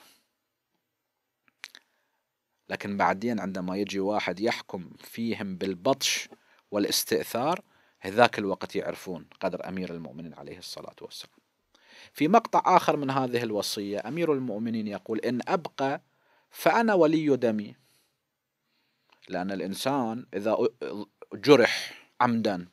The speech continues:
هو الولي في أن يأخذ الدية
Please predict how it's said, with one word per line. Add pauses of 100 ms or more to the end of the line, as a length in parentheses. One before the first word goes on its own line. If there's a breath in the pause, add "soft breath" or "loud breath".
(960 soft breath)
هو
الولي
في
أن
يأخذ (1120)
الدية